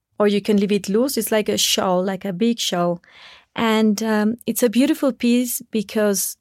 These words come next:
when you're a baby, you are carried in a rebozo, you know, you, you put your baby on the back and then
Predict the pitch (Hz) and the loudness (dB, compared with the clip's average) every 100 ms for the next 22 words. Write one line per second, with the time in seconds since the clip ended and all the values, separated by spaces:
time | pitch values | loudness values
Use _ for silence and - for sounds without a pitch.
0 | _ _ _ _ _ - 202 190 233 240 | _ _ _ _ _ -4 -2 2 2 2
1 | 202 226 220 220 285 - 202 190 190 - | 2 2 2 0 -2 -2 -2 -2 -2 0
2 | 254 240 190 185 180 175 170 170 - 170 | 2 2 2 -2 -2 -4 -4 -4 -4 -6
3 | 175 202 233 202 202 _ - - - 175 | -4 -2 -2 -2 -6 _ -20 -20 -10 -6
4 | 233 202 220 196 208 202 208 196 180 214 | -2 0 2 2 2 2 0 0 0 2
5 | 247 240 226 190 190 185 | 2 2 0 -2 -2 -4